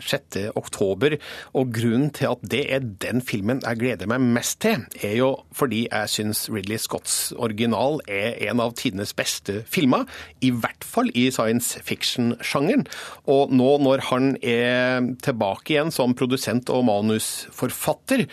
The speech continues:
eh, så har jeg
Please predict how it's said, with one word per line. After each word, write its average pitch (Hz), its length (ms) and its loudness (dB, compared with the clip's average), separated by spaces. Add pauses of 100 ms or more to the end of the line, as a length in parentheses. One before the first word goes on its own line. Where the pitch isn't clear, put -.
(360)
eh, 131 640 2 (560)
så 131 260 2 (220)
har 110 240 0
jeg 107 340 -2